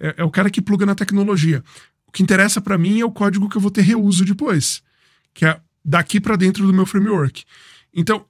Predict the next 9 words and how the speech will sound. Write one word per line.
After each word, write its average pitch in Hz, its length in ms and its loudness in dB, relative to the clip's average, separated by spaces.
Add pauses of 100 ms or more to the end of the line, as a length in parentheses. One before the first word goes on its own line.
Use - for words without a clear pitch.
eu 180 80 2
tenho 214 200 -2
os 214 100 0
adaptadores 165 1000 0 (120)
que - 120 0
me 180 120 4
possibilitam 165 760 0
trabalhar 175 600 -2 (720)
com, 185 420 0